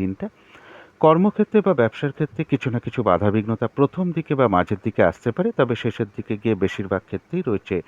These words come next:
সফলতা যোগ। শরীরটা কিন্তু খুব একটা ভালো যাবে না, চোট আঘাত থেকে সাবধানতার প্রয়োজন।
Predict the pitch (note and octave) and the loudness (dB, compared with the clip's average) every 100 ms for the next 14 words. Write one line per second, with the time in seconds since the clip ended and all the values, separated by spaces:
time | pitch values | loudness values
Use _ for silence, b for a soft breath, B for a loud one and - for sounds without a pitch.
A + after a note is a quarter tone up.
0 | B B B - A2+ F#2+ A2+ B2 - C#3+ | B B B -4 -2 0 0 -2 0 -2
1 | G#3 - - C#3+ C3+ D#3 F#3 F3 F3+ F#3 | -4 -8 -2 0 0 0 -4 -4 -4 -6
2 | - C3 C3 - G#2+ F#2 G#2 G2+ E2+ G2 | -6 -6 -4 -4 -4 -2 0 0 0 0
3 | - E3+ - B2 A2 G2 F#2+ - - - | -6 -4 -2 0 -2 -4 -8 -10 -12 -8
4 | - E2 F#2+ A2 A2 B2 - C3 B2+ | -6 -4 -4 -6 -4 -6 -4 -4 -4